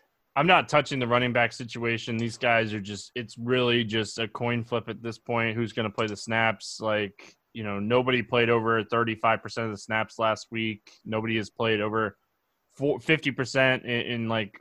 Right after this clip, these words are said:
I think four or five straight games. So I, I like Chris Godwin. I like Watson. Those are probably my two favorites, but Perryman and Howard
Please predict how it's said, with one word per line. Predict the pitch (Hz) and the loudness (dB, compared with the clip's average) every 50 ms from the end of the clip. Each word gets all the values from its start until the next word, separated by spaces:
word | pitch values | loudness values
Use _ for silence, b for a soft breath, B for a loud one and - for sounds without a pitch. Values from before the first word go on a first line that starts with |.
| - - | -8 -8
I | 117 | -8
think | 110 135 131 120 - | -6 -6 -8 -10 -8
four | - 113 113 117 | -6 0 0 0
or | 113 - | 0 2
five | - 113 110 107 107 - | 2 2 2 2 2 -2
straight | - - 117 113 110 104 107 | -6 -4 -2 -2 -2 -2 -2
games. | 110 110 110 110 110 110 107 - | -2 -2 0 0 -2 -4 -6 -2
So | - 113 110 107 107 101 _ _ _ _ _ _ _ _ _ _ _ _ _ _ _ - | 0 2 4 4 2 2 _ _ _ _ _ _ _ _ _ _ _ _ _ _ _ 2
I, | 139 151 156 | 4 6 6
I | 139 131 139 143 | 6 6 6 6
like | 147 170 202 190 - | 6 6 6 6 4
Chris | - 185 160 - - | 2 -2 0 0 2
Godwin. | 147 143 143 139 139 143 139 131 | 4 6 6 6 4 2 4 4
I | 120 117 | 4 4
like | 117 131 139 131 - 123 | 4 4 2 2 2 4
Watson. | 120 123 131 127 - - 135 127 | 6 6 6 6 2 -2 -2 0
Those | 127 123 120 | 0 0 -2
are | 117 | 0
probably | - 131 131 131 127 | 2 2 2 4 4
my | 127 117 | 0 -2
two | - - 120 | -2 -6 -10
favorites, | 113 - 117 117 120 120 127 123 113 - - | -2 0 2 2 2 2 -2 -4 -4 -6 -2
but | 117 113 113 110 - _ _ | 2 2 2 2 0 _ _
Perryman | - 131 131 131 127 127 127 123 120 | 0 2 4 4 4 4 4 2 2
and | 117 113 107 | 2 -2 -2
Howard | 110 117 113 113 117 113 117 113 113 110 110 107 | 0 2 2 4 4 4 2 2 2 0 -2 -4